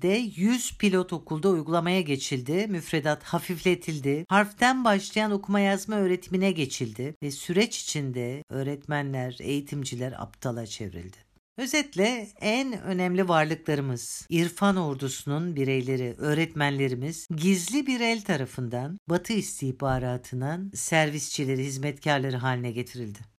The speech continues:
Talim ve Terbiye Kurulu'nun üstünde tam yetkili olarak çalışan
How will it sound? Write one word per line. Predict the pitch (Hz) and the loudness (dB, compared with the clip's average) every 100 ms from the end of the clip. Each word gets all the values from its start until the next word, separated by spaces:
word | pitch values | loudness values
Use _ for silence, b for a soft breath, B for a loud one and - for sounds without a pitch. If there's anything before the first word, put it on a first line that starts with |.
| - | -6
Talim | 202 208 254 277 | 0 0 2 0
ve | 262 | 0
Terbiye | 233 208 202 202 240 254 | 4 4 4 2 2 0
Kurulu'nun | - 202 208 202 226 | -2 2 4 4 2
üstünde | 202 196 - 190 214 233 | 0 0 0 2 2 0
tam | - 226 233 | 2 2 4
yetkili | 214 208 196 196 | 2 0 2 4
olarak | 185 180 175 - | 4 2 0 0
çalışan | 170 156 - 185 202 | -4 -2 2 2 2